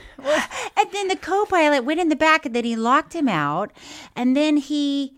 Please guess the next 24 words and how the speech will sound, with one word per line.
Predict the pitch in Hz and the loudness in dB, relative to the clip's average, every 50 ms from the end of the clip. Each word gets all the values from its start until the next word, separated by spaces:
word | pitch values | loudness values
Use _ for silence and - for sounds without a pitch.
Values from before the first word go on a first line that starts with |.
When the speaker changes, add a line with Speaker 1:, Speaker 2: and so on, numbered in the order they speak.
| _ _ | _ _
Speaker 1:
And | - 240 254 | 0 0 2
again, | 247 269 285 269 247 | 4 4 4 6 6
this | 269 277 - | 4 2 2
is | 330 311 262 285 | 0 -2 2 4
a | 294 254 | 4 4
made-up | 233 226 226 226 233 247 247 247 233 233 - | 4 4 2 2 2 2 4 4 2 2 0
Speaker 2:
A | 208 | -2
Speaker 1:
reenactment. | 202 202 196 180 175 175 185 - 349 | -4 -2 -2 2 4 4 4 4 4
Speaker 2:
made-up, | 403 440 453 480 466 440 415 370 359 302 302 - - | 2 4 6 6 6 8 8 6 6 4 2 -2 -4
uh, | - | -4
fr-, | - - 330 302 311 - | 0 2 2 0 0 0
from | - 349 349 381 392 349 | 2 2 4 4 4 2
this, | 381 392 370 - - - - - | 0 0 -2 -4 -8 -16 -16 -16
from | - - 330 339 349 320 277 | -6 0 2 2 2 2 0
Jeff. | 269 - 339 339 359 349 - _ _ | 0 2 4 4 4 4 0 _ _
Speaker 1:
But | - 208 277 262 233 - | -2 2 2 2 4 4
they're | 294 269 | 2 2
presenting | - - 277 262 240 226 269 269 277 294 285 254 | 2 0 -2 -2 -2 0 0 2 2 2 0 0
it | 247 240 - | 0 -2 -2
in | - | -2
the | 214 202 190 | -4 -4 -6
film | - - - 247 254 262 247 220 208 202 190 | -6 -6 -4 -2 0 2 2 2 0 0 -2
as | - 202 196 190 - | -4 -4 -4 -6 -8
though, | - 202 202 190 190 185 190 190 185 170 - | -6 -2 -2 0 0 0 0 -2 -4 -6 -10